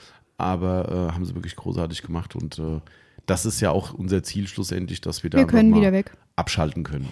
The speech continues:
Speaker 1: Ne? Und das ist uns ganz gut gelungen. Ähm, wenn auch, du kannst es ja mal sagen, wir haben das schon mal, glaub ich, angetriggert, irgendwann in einem vergangenen Podcast, ähm, äh, unverhofft kommt oft bei uns. Ähm,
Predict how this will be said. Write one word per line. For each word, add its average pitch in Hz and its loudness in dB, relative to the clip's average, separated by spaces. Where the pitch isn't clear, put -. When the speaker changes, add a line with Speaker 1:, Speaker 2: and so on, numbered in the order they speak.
Speaker 1:
Ne? 82 -4
Und 80 -8
das 113 6
ist 135 8
uns 117 2
ganz 117 4
gut 123 -4
gelungen. 156 4
Ähm, 135 4
wenn 135 4
auch, - 2
du 123 0
kannst 131 4
es 143 0
ja 139 4
mal 127 4
sagen, 120 0
wir 117 2
haben 123 4
das 127 -2
schon 135 -2
mal, 135 0
glaub 113 -2
ich, - -8
angetriggert, 135 -2
irgendwann 123 0
in 117 0
einem 110 -4
vergangenen 113 -2
Podcast, 123 -4
ähm, 110 2
äh, - -10
unverhofft 139 2
kommt 120 0
oft 170 0
bei - 2
uns. 156 2
Ähm, 120 4